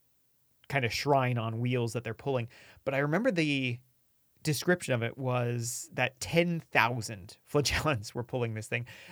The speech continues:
And sometimes it's easy to forget that the Warhammer world is, is so much bigger than our world. It looks like our, our world,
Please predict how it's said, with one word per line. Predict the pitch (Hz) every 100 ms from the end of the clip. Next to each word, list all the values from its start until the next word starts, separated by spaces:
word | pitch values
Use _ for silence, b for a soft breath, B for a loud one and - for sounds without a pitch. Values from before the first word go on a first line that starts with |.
| 139
And | 170 - _ _ _ _ _
sometimes | 240 285 403 302
it's | 190
easy | 190 180
to | 160
forget | 135 139 127 _ _ _ _ _ _ _ _ -
that | 147 139
the |
Warhammer | 143 156 208 185
world | 131 127
is, | 117 107 -
is | - 113 - - _
so | - 156
much | 143 123 - _
bigger | 131 113 107 95 104 _ _ -
than | 127 127
our | 113
world. | 104 98
It | 139
looks | 175 269 -
like | 165 123
our, | 117 107 -
our | 120
world, | 107 117 117